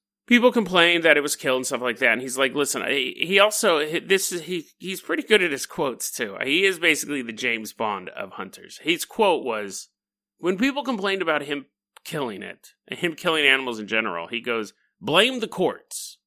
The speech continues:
Blame the courts." This is his exact quote. "My job is of a hangman. I am the man who is putting the noose on the convict and pushing the button of the gallows."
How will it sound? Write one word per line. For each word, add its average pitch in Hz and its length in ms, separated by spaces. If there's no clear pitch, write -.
Blame 185 240
the 185 80
courts." 123 360
This 165 180
is 180 140
his 156 180
exact 127 360
quote. 107 380
"My 147 360
job 165 460
is 131 200
of 117 120
a 110 80
hangman. 98 460
I 151 120
am 214 140
the 202 60
man 180 300
who 170 100
is 147 120
putting 143 280
the 120 60
noose 135 440
on 107 140
the 98 60
convict 143 600
and 110 180
pushing 110 340
the 107 60
button 98 540
of - 100
the 98 100
gallows." 87 640